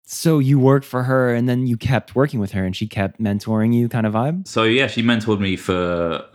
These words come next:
Speaker 2: about a year and a half. And then the, the classic conversation came up again of being like, "Uh, we might not be able to keep you." But, and then she said, "But there's a guy upstairs called Mark Mitchell who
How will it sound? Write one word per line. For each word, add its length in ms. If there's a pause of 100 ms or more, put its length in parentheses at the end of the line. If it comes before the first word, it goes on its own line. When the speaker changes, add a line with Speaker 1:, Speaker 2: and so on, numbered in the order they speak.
(160)
Speaker 2:
about 460
a 20
year 200
and 80
a 60
half. 540 (120)
And 200
then 540 (340)
the, 400
the 80
classic 360
conversation 560
came 220
up 160
again 280
of 120
being 220
like, 240
"Uh, 460 (120)
we 220
might 240
not 120
be 80
able 120
to 100
keep 280
you." 280 (720)
But, 240
and 100
then 120
she 120
said, 280
"But 380
there's 180
a 40
guy 420 (120)
upstairs 800
called 300
Mark 260
Mitchell 680
who 520